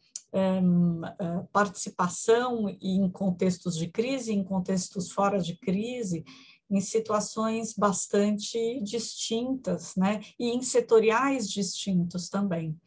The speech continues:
Eu acho que isso pode impactar os, os, os resultados ou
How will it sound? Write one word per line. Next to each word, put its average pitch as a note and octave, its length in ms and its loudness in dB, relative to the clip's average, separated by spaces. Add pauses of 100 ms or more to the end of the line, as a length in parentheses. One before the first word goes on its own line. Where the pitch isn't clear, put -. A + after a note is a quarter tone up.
(460)
Eu G3+ 160 4
acho G#3 280 0
que G#3 320 0
isso A3+ 300 0
pode G#3 420 2
impactar A#3 920 0
os, F3 280 0 (140)
os, F3 520 -4
os E3+ 360 -4
resultados F3+ 800 0
ou F#3 240 0